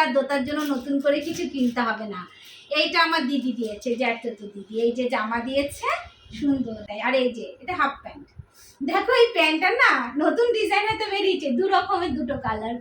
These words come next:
দুপাশে, দেখেছো? সুন্দর। আর এইটা হচ্ছে আমার পিসি দিয়েছে। এগুলো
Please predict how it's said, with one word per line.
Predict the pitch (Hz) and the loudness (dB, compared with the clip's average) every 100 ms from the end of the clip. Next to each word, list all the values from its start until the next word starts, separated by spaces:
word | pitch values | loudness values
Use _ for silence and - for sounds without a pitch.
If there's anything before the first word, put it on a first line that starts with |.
| - - - - - | -10 -20 -20 -14 -8
দুপাশে, | 302 254 240 262 262 | -4 -2 -4 -4 -4
দেখেছো? | 415 466 466 349 339 - - - _ _ - | -4 -4 -6 -4 -8 -8 -20 -20 _ _ -12
সুন্দর। | 392 453 392 - - - - - - - - - 233 | -8 -4 -4 -4 -10 -16 -18 -18 -20 -16 -10 -2 2
আর | 240 233 226 233 - | 4 4 2 0 0
এইটা | 277 339 349 | 0 -2 -4
হচ্ছে | 359 392 | -4 -2
আমার | 381 359 | -2 -2
পিসি | 370 - 359 247 | -2 -2 -2 0
দিয়েছে। | - - - - - - - - - - - - - - - - - - - - - - | -4 -4 -6 -6 -10 -16 -18 -20 -20 -20 -20 -20 -20 -18 -16 -16 -14 -14 -16 -20 -16 -6
এগুলো | 247 214 190 | -2 -2 -4